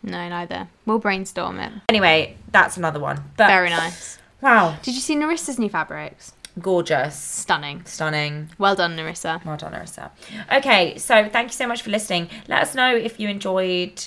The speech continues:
Speaker 2: this episode.
Speaker 1: Our
Speaker 2: If you'd like
Speaker 1: mindless rambling.
Speaker 2: I know. I really,
Speaker 1: <laughs>
Speaker 2: I personally really enjoyed it.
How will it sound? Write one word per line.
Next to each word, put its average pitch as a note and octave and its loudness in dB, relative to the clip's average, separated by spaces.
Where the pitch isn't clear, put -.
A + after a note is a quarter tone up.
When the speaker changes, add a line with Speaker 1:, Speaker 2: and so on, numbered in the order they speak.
Speaker 2:
this F#3+ -8
episode. F#3+ 0
Speaker 1:
Our G3+ -2
Speaker 2:
If G3 -2
you'd G3+ 0
like G3+ 6
Speaker 1:
mindless F#3+ -4
rambling. G3 -2
Speaker 2:
I G#3 4
know. A#3+ 2
I F#3+ 6
really, C4+ 10
Speaker 1:
<laughs> G4+ 12
Speaker 2:
I C#4 10
personally A#3 4
really E3 0
enjoyed D#3+ -2
it. A2 -2